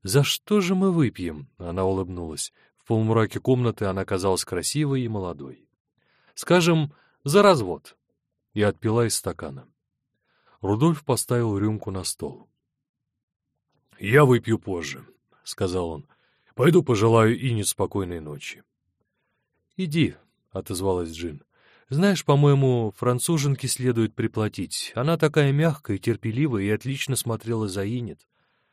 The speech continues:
"Ты не пойдешь со мной?" "Нет", — ответила Джин. "Я еще должна подкраситься". "Я быстро", — пообещал он. "Не спеши", — отозвалась она. "У нас вся ночь впереди".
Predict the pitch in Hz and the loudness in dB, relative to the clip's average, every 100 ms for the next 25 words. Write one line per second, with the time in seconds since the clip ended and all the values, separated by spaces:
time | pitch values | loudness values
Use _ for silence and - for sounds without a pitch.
0 | _ _ _ _ 107 95 90 107 156 165 | _ _ _ _ -2 0 0 0 0 -2
1 | 110 85 69 - _ _ _ _ _ _ | -4 -4 -10 -20 _ _ _ _ _ _
2 | _ _ _ 170 180 107 - _ - 98 | _ _ _ 2 2 0 -8 _ -12 -6
3 | 110 98 95 92 85 85 71 _ _ _ | -6 -4 -2 -2 -4 -8 -8 _ _ _
4 | - 185 170 - 135 110 107 104 98 - | 0 2 2 0 0 0 0 -2 -4 -4
5 | 85 - - - - - _ _ _ _ | -8 -6 -8 -8 -14 -18 _ _ _ _
6 | _ _ _ _ 123 160 160 127 - 80 | _ _ _ _ 0 4 4 2 0 -6
7 | - _ _ _ - 90 85 - 87 78 | -12 _ _ _ -6 -6 -6 -6 -6 -8
8 | 71 _ _ _ _ _ _ 180 185 - | -14 _ _ _ _ _ _ -2 0 0
9 | 170 139 95 _ _ _ 98 95 90 92 | 2 2 0 _ _ _ -8 -6 -4 -2
10 | 85 - 80 76 _ _ _ _ _ 123 | -2 -6 -10 -14 _ _ _ _ _ 0
11 | 156 190 - - 143 127 - - 87 85 | 4 2 2 2 2 2 -2 -6 -8 -8
12 | - | -12